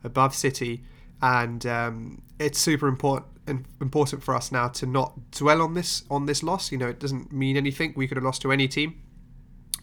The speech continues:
uh, and actually kick on, maintain that gap, and hope City kind of drop some points elsewhere, like they've done against some of the lower teams, to extend that run. Um, City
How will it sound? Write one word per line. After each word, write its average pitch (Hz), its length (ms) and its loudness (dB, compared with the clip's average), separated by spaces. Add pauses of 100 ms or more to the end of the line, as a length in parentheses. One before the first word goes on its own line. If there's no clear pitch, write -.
uh, 131 240 4
and 135 100 2
actually 131 300 -2
kick - 280 0
on, 127 220 2 (380)
maintain 135 420 2
that 127 140 0
gap, 123 240 0
and 123 100 -4
hope 131 180 0
City 131 440 -2 (220)
kind 131 120 -4
of 117 140 -6
drop 139 200 0
some 127 160 -2
points 131 320 -2
elsewhere, 127 380 0
like 127 160 2
they've 127 160 -2
done 131 160 2
against 127 260 -4
some 127 140 -2
of 117 60 -4
the 117 80 -4
lower 120 220 0
teams, 120 380 -8 (280)
to - 160 -4
extend 123 400 -2
that 120 100 -4
run. 120 340 2 (440)
Um, 123 480 -4 (500)
City 180 800 0